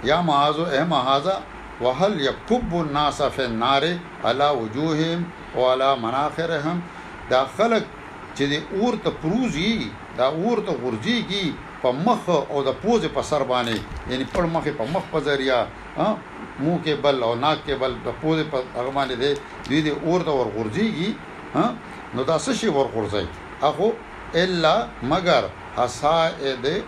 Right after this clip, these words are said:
حسائد السنتهم، دا خو کاټ دی، هغه کټ کول، دا ژبه چې د خلکو زړونه کټ کوي، هغه خبرې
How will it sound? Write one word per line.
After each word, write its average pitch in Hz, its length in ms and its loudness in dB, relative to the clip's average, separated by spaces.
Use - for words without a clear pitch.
حسائد 131 600 2
السنتهم، 127 880 0
دا 208 200 4
خو 160 80 -2
کاټ 226 380 2
دی، 131 140 4
هغه 117 220 0
کټ 123 120 0
کول، 214 200 6
دا 139 160 2
ژبه 175 240 0
چې 135 120 -8
د 123 160 2
خلکو 139 360 -2
زړونه 180 320 0
کټ 127 200 0
کوي، 131 180 -2
هغه 113 140 -4
خبرې 151 300 0